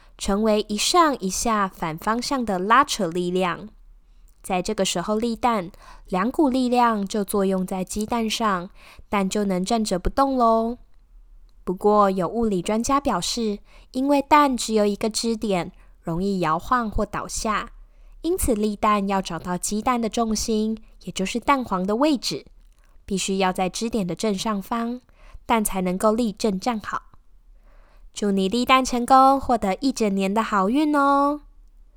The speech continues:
其实这原理跟端午节没有任何关系，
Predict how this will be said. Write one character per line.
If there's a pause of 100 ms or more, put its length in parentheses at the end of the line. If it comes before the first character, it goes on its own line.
(680)
其
实
这
原
理
跟
端
午
节
没
有
任
何
关
系，